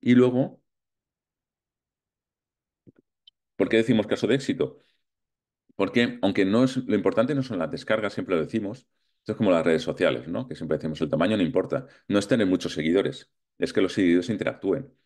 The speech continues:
Y esto pasa lo mismo, eso es un mundo de marketing, pasa lo mismo aquí. Lo interesante de aquí es tener, eh,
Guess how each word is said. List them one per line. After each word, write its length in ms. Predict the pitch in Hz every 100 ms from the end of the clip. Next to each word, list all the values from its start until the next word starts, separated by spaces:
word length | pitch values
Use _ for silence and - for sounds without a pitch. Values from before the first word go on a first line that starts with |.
| _ _ _ _
Y 100 | -
esto 240 | - - 117
pasa 220 | 185 104
lo 100 | 92
mismo, 400 | 92 92 117 143
eso 180 | - 87
es 100 | 87
un 100 | 90
mundo 160 | 90
de 60 | 90
marketing, 520 | 101 - 131 139 -
pasa 220 | - 80
lo 60 | 90
mismo 180 | 87 90
aquí. 260 | 85 78 - - _
Lo 80 | 101
interesante 520 | 90 87 90 107 123
de 60 | 120
aquí 220 | 120 110
es 300 | 120 - _ _ _ _ _ _ _ _ _ _ _
tener, 420 | 98 90 98 131 104
eh, 460 | 98 90 87 85